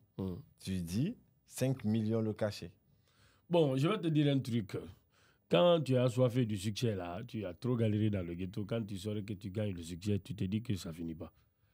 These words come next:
Speaker 1: Donc, tu n'auras pas le temps de, de fonder, voilà, de préparer ta retraite et tout, quoi. Tu te dis que parce que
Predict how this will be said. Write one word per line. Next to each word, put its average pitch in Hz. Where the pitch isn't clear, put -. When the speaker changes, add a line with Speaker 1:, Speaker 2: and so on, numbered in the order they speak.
Speaker 1:
Donc, 107
tu 101
n'auras 101
pas 123
le 104
temps 110
de, 82
de 92
fonder, 98
voilà, 87
de 101
préparer 101
ta 90
retraite 85
et 85
tout, 180
quoi. -
Tu -
te 107
dis 117
que 113
parce 98
que 107